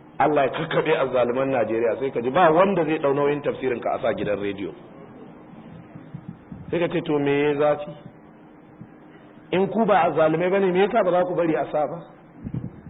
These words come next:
Yanzu wannan wa'azin da suke, muke yi yanzu live nan wannan za su yarda a sa a gidan rediyo? To in su ba azzalumai bane su bari mana, mu mun ce azzalumai muke wa da zalunci.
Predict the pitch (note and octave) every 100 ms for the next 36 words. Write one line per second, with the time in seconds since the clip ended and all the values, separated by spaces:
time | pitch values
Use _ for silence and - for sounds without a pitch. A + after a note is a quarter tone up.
0 | - B2+ D#3 F#3 G3+ F#3+ F#3+ F#3 F#3 F3+
1 | E3 - - E3 F3+ F#3 F3+ F3+ D#3 C#3+
2 | D#3+ F3+ F#3 F3 E3+ E3 F3 E3 F3 F3
3 | E3 D#3 E3+ D#3+ D3+ C#3+ D#3 D#3+ F3 F#3
4 | G#3+ - - - - - - - - -
5 | - - - - - - - - - -
6 | - - F#3+ G3 F#3 B3+ A#3 F#3+ F3 F3
7 | F3+ G3+ G#3+ G3+ F3 E3+ G3+ F3+ D#3+ D#3+
8 | G3 G#3+ G#3+ - G#3 E3+ D3 D3 D3 E3
9 | F3+ F3 D3+ C3 C3 C3 D3 C#3+ D3 -
10 | -